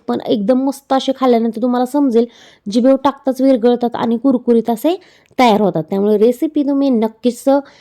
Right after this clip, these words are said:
अ, करून पहा आणि मला कमेंटद्वारे कळवा की कशी वाटली रेसिपी ते आणि सर्वांना आवडली का नाही ते. चला तर, उद्या पुन्हा भेटू अशाच नवनवीन युनिक रेसिपींबरोबर. तोपर्यंत पोट खुश तर मन खुश, त्यामुळे नेहमी खात राहा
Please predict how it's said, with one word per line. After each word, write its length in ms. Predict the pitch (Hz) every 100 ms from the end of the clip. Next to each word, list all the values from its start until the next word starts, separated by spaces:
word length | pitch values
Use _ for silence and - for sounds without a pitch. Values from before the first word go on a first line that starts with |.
| _ -
अ, 100 | 220
करून 440 | 190 - 285 330
पहा 280 | 311 277 262 -
आणि 200 | - 208
मला 200 | 208 208
कमेंटद्वारे 520 | 208 233 233 226 220 214
कळवा 400 | 240 269 240 220
की 200 | - 220
कशी 240 | 277 277 294
वाटली 360 | 247 233 214
रेसिपी 360 | 208 208 226 214
ते 180 | 220 -
आणि 260 | - 202 226
सर्वांना 420 | 226 180 170 180 -
आवडली 340 | 226 180 160
का 160 | 170 262
नाही 260 | 320 302
ते. 280 | 247 202 208 _ _ _ _ _ -
चला 180 | 302
तर, 200 | 311 285 262 - _ -
उद्या 240 | 208 185
पुन्हा 360 | 170 269 302 339
भेटू 320 | 330 330 302 -
अशाच 320 | 202 208 175 214
नवनवीन 440 | 233 240 247 330 - _ -
युनिक 420 | 214 226 208 185
रेसिपींबरोबर. 840 | 180 180 175 180 175 170 175 170 175 _ _ _ -
तोपर्यंत 460 | 220 233 226 220 330 415 _ _
पोट 260 | 277 277 -
खुश 380 | - 403 - - _
तर 120 | 202 190
मन 280 | 185 180 175
खुश, 300 | - 175 - -
त्यामुळे 320 | 180 180 180
नेहमी 420 | 202 220 185 170 165
खात 260 | 226 220
राहा 240 | 233 233